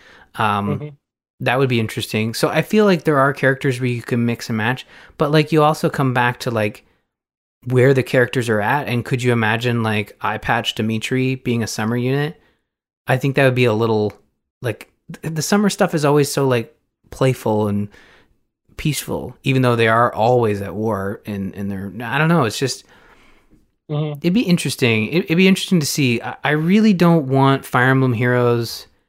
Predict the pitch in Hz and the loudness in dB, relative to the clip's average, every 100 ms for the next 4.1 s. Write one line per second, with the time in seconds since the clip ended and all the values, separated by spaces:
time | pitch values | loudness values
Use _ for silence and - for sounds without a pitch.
0 | _ _ - 120 - 143 135 127 123 117 | _ _ -8 -8 -4 2 4 4 2 0
1 | 117 110 - 120 107 113 110 110 107 101 | -4 -4 -4 -4 0 0 0 -2 -2 -4
2 | 101 - - - 107 98 87 85 120 - | -8 -14 -18 -12 -10 -8 -10 -10 -14 -18
3 | _ _ _ _ _ - 110 110 104 101 | _ _ _ _ _ -2 0 2 0 -4